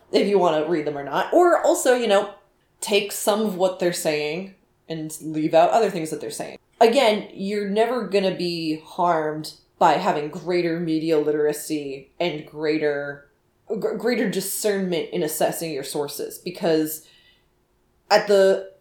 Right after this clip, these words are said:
at the least, you're gonna say, "Okay, well, this person is just, you know, kind of making stuff up online. I don't wanna mess with that." Or maybe you avo-, avoid getting, like,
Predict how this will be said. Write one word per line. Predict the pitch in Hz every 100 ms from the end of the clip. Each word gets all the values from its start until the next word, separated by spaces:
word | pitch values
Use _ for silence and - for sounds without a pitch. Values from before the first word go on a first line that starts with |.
| _
at | 214 - - _ _ _
the | -
least, | 269 320 330 -
you're | 269
gonna | 240 220 208
say, | - 196 196
"Okay, | 214 202 170
well, | 170 170
this | 175
person | - 175 170
is | 160 156
just, | 156 -
you | 160
know, | 131
kind | 127 185 147
of |
making | 151 139 143
stuff | 147 156 156
up | 151
online. | 160 160 147 147 147 147 143 _ _ _ _ _ _ -
I | 175
don't | 156 147
wanna | 139 139 _ _ _
mess | - 190 -
with |
that." | - 151 -
Or | 330 311 311 - _ _ _ 202
maybe | 240 262
you | 262
avo-, | 269 233 226
avoid | 214 226 233
getting, | 226 220
like, | 208